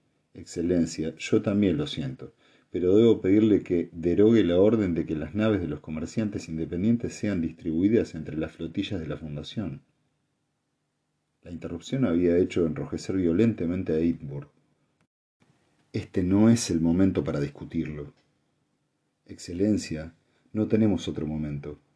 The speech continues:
murmuró Randu con urgencia. "Como representante de los mundos comerciantes independientes, he de decirle que esta orden no puede ser obedecida. Ha de ser derogada antes de que Seldon resuelva nuestro problema.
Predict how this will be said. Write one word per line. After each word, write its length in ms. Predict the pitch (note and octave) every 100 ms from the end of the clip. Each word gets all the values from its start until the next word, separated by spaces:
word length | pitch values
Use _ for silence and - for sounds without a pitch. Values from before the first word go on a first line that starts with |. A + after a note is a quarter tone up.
| _ -
murmuró 420 | E2 D#2+ E2 E2+
Randu 320 | F2 F#2 D#2+
con 140 | D#2+
urgencia. 600 | D2+ D2+ D#2 C#2+ - - - _ _ _ _
"Como 200 | E2+ E2+
representante 720 | - D#2 D#2 E2+ E2 A2 G#2
de 80 | D#2
los 120 | D#2
mundos 260 | G2 F2+ -
comerciantes 640 | D#2 D2+ - G#2 F2+ -
independientes, 800 | D2+ D#2+ C#2+ G#2+ B2 A#2+ G2+ - -
he 100 | A#2
de 180 | A#2 F#2+
decirle 840 | F2 E2 D#2 A#2+ A#2+ A#2+ B2 B2+ - _ _
que 140 | - A2
esta 260 | A#2 A2
orden 480 | G2+ A2+ A2+ A2 G2+
no 160 | A2 A2+
puede 240 | A#2 A2
ser 220 | G#2 A#2
obedecida. 720 | A2 F#2+ F2 F2 A#2 D#2+ C#2+ - _ _ _ _ _ _ _ _ _ _ _
Ha 120 | A2+
de 100 | A2
ser 220 | - A#2
derogada 580 | A2+ F#2 F#2 A#2+ A#2+ A#2+
antes 260 | A#2 A#2 G#2
de 100 | F#2+
que 120 | -
Seldon 420 | - A#2+ A#2 G#2
resuelva 640 | F2+ F2+ - B2+ B2 A#2 F#2+
nuestro 380 | F2+ E2+ F2+
problema. 560 | E2 F2 G#2+ F2 D2